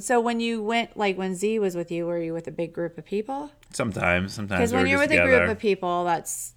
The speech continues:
Speaker 1: nice because that's more fun, right?
Speaker 2: Yeah.
Speaker 1: Um, but it is, but that's how, you know, what, that's part of the lines. It's kinda reminds me of, like, our Astro Camp bus trips, right? It's like, it's that really long, painful car ride.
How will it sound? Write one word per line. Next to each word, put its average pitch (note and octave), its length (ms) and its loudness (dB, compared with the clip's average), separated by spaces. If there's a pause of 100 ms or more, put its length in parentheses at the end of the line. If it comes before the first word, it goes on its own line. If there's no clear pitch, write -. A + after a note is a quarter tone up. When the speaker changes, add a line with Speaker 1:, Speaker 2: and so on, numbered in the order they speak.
(160)
Speaker 1:
nice F3 460 -8
because D#3 720 -6
that's F3 200 -4
more C#3 200 -12
fun, - 360 -16
right? - 120 -4
Speaker 2:
Yeah. - 180 -4 (360)
Speaker 1:
Um, F3+ 440 -2
but G3+ 140 4
it G3+ 100 2
is, G3 260 0
but G#3+ 140 -2
that's G3 240 4
how, F3+ 320 2 (200)
you F#3 120 -8
know, D#3 180 -8
what, F3 160 -6
that's F3 260 0
part F#3 220 -2
of F#3 60 -6
the F3 100 -8
lines. D#3+ 300 -8
It's - 140 -8
kinda A3 260 -4
reminds F3+ 300 -4
me E3+ 80 -4
of, E3 80 -8
like, D#3+ 180 -6
our D#3 100 -6
Astro D#3 380 -6
Camp - 380 -10
bus D#3+ 260 -6
trips, - 420 -16
right? D#3+ 300 -8 (320)
It's F3+ 180 -6
like, D#3+ 260 -4 (220)
it's - 200 -8
that D3+ 240 -2
really F3 520 -2
long, D#3 520 -8
painful D3+ 480 -12
car D3+ 340 -10
ride. F3 380 -4